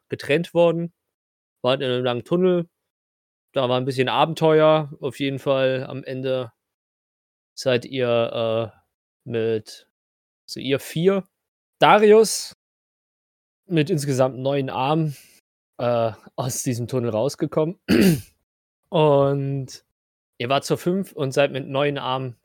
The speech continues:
aus dem Tunnel rausgekommen. Das, das war schon richtig. Xachios hat, äh, Dankeschön. Xachios <laughs> hat, äh, Darius Arm abgerissen.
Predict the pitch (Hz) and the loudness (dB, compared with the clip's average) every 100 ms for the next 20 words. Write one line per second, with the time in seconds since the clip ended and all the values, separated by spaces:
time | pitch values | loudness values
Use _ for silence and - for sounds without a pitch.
0 | - 131 120 117 131 120 113 113 - - | -14 -12 -8 -10 -8 -6 -6 -8 -10 -14
1 | 101 98 _ _ - 104 - - - 117 | -14 -14 _ _ -16 -14 -10 -10 -8 -8
2 | 113 120 123 - 104 - - - 123 135 | -6 -4 -4 -6 -10 -12 -10 -4 0 0
3 | 131 131 123 123 127 123 117 - _ _ | 0 0 -2 -4 -6 -4 -6 -8 _ _
4 | 143 143 127 123 - - _ - 135 120 | -6 -4 -2 -4 -6 -20 _ -6 -4 0
5 | 147 135 - - 180 - 147 127 117 113 | 2 2 -2 2 2 2 -2 -4 -2 -4
6 | 113 _ - - - 127 127 120 123 123 | -6 _ -20 -10 2 4 4 0 -2 -2
7 | 107 - 104 101 - | -4 -8 -12 -12 -14